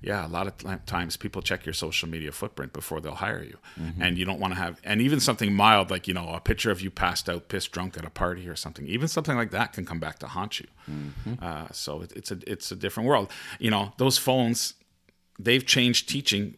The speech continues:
Speaker 1: We had, before those phones, you know, we didn't have to worry about take peop-, somebody taking a picture of our tests and sharing it online or, or things like that. You know, there's, there's, there's an example of how they changed everything. Y-, you know, from that point on, once everybody had them, you had to worry about,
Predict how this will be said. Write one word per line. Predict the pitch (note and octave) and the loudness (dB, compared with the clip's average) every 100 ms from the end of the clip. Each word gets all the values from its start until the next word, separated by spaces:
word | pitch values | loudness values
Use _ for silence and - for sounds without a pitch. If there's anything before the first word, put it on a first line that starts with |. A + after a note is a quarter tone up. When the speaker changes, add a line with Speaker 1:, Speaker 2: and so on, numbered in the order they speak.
| - - | -14 -10
Speaker 1:
We | G#2 B2+ | 4 6
had, | B2 B2 G#2+ A2 B2+ G#2+ | 6 2 -2 -6 -4 -2
before | A2 C#3+ C#3+ | 4 6 6
those | B2 | 4
phones, | - C3+ C3+ G#2 | 4 4 4 2
you | G#2+ | 2
know, | A2 | 4
we | B2+ | 4
didn't | C#3 | 4
have | B2+ | 2
to | A2 | 2
worry | A2 C3+ | 2 2
about | B2 - | 2 2
take | F#2+ - | 0 0
peop-, | A2+ - _ - - - - - | -6 -6 _ -20 -20 -20 -20 -4
somebody | - A2+ A2+ | 2 4 4
taking | A#2+ A2 G#2+ | 2 0 -2
a | |
picture | - A2 A#2 | 0 0 2
of | G#2 F#2 | 2 -2
our | |
tests | - G#2+ G#2+ - | 0 0 0 -2
and | F2 | 0
sharing | - G#2+ G2+ G2+ | 4 4 2 -2
it | F#2+ | -4
online | F2 F2+ G2+ G#2 E2+ | -4 -2 -2 -2 -4
or, | E2 - - - - _ | -10 -14 -20 -20 -20 _
or | - D2+ | -8 -4
things | G2 F#2+ | -4 -4
like | E2 D#2 | -4 -2
that. | D#2+ - | -4 -2
You | |
know, | F2 | -2
there's, | G#2+ G#2+ | 0 -2
there's, | - A2+ - | 0 0 -2
there's | - - - F#2+ A2+ | -10 -10 -10 0 0
an | A2+ | 2
example | G#2 F#2 G#2 F#2+ | -2 -2 -4 -4
of | |
how | F#2 | -6
they | F2 | -4
changed | E2 G2+ F2+ - | -2 -2 -4 -4
everything. | E2+ A2 - G#1 - - - | -4 -6 -8 -14 -18 -20 -16
Y-, | F2+ | -14
you | - F2 | -12 -12
know, | D#2 - | -12 -8
from | F#2+ | -4
that | F#2+ G2+ | -4 -4
point | - G#2 G2+ | -4 -2 0
on, | A2 E2 | 0 -2
once | F2 G2 - D#2 | -4 -6 -10 -8
everybody | F2 F2+ F#2 | -6 -2 -2
had | F#2+ A2+ A#2 | 2 2 2
them, | F2+ F2+ | -6 -2
you | F#2 | -2
had | F2+ | 0
to | |
worry | F#2+ G#2+ G#2+ | 0 2 2
about, | F#2+ | 0